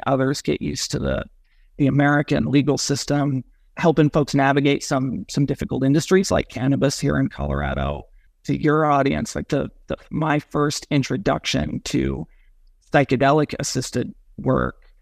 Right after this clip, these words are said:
was, gosh, it's been seven, eight years ago or so. I was the lawyer hired to form one of the first,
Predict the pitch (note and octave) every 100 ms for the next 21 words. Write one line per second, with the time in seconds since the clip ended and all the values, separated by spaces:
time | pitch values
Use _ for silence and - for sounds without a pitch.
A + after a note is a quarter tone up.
0 | - _ _ - C#3+ C3 C#3 - - C#3
1 | C#3+ A2+ - C#3+ C#3 G#2 - - D3 C#3
2 | B2+ C3 B2+ C3+ C3+ - - _ - _
3 | - - C#3+ C3+ C3 A#2+ - - D3 C#3
4 | C3+ C2 B1 - - _ _ C#3+ D3 D3
5 | C#3+ C3+ C3 C3 B2 B2+ B2+ - - C3
6 | - C#3+ C3+ C3+ C3+ C#3+ - _ _ _
7 | - _ _ - - D3 D3 D3 D3 -
8 | D3 D3+ - -